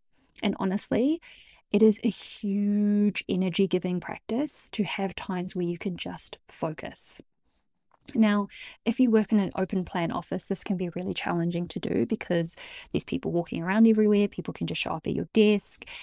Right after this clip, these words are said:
It can feel really hard to actually have really deep focus time. So can you use a meeting room? I know a lot of organizations really,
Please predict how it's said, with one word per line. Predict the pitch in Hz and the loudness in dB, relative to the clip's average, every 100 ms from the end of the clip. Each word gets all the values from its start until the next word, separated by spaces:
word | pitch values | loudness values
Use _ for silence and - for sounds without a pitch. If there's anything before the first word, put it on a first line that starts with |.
| - | -10
It | 208 | 0
can | 202 | 2
feel | 165 180 | 2 0
really | 180 185 | 0 -2
hard | 175 - 165 - | -2 -4 -4 -4
to | - 180 - | -4 -2 -4
actually | 175 - - | -8 -8 -8
have | 170 180 - | -6 -6 -6
really | 170 170 | -4 -4
deep | 170 165 - _ - | -4 -6 -8 _ -10
focus | - 165 - - | -6 -4 -4 -8
time. | - - - 269 339 - - - | -8 -6 -2 -2 -4 -12 -18 -12
So | - - 185 185 185 185 220 _ - _ _ _ _ _ _ | -8 -2 0 2 2 0 -2 _ -20 _ _ _ _ _ _
can | - 220 226 | 0 4 6
you | |
use | 220 202 196 | 6 4 2
a | |
meeting | 185 175 175 | 0 -2 -2
room? | 151 - - - _ _ _ | -4 -8 -12 -16 _ _ _
I | - | -6
know | 180 180 | -2 -2
a | |
lot | 180 175 | -2 -2
of | 175 | -2
organizations | 170 170 165 165 180 165 | -2 -2 -4 -4 -4 -2
really, | 175 175 | 0 -2